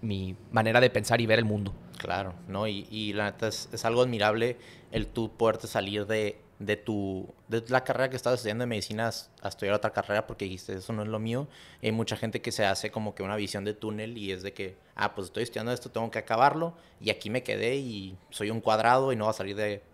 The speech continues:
Speaker 2: de esta zona porque, pues, lo único que sé". O sea, dijiste, "No, de, de aquí no soy". Y, y tu, tu libertad de, de pensar como lo que tú quieras hacer, o sea, te saliste y, y te fuiste a, a lo que realmente apa-, te apasionaba, ¿no?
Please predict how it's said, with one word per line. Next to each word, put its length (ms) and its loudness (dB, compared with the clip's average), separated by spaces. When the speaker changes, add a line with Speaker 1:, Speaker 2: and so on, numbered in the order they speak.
Speaker 2:
de 120 2
esta 200 -2
zona 300 -2
porque, 220 -2
pues, 160 -6
lo 80 -2
único 240 -4
que 80 -12
sé". 240 -10
O 60 -10
sea, 80 -4
dijiste, 320 -6
"No, 320 -2
de, 140 -10
de 80 -10
aquí 160 -12
no 140 -2
soy". 320 0
Y, 180 -2
y 120 -4
tu, 460 -6
tu 400 -4
libertad 540 2
de, 420 -2
de 80 0
pensar 360 2
como 340 -4
lo 120 -6
que 80 -14
tú 120 -18
quieras 260 0
hacer, 320 2
o 60 -4
sea, 220 -2
te 220 -12
saliste 540 -2
y, 220 -6
y 200 -4
te 100 -6
fuiste 300 -6
a, 80 4
a 260 0
lo 100 0
que 120 -6
realmente 400 -2
apa-, 160 -4
te 160 0
apasionaba, 520 0
¿no? 200 -6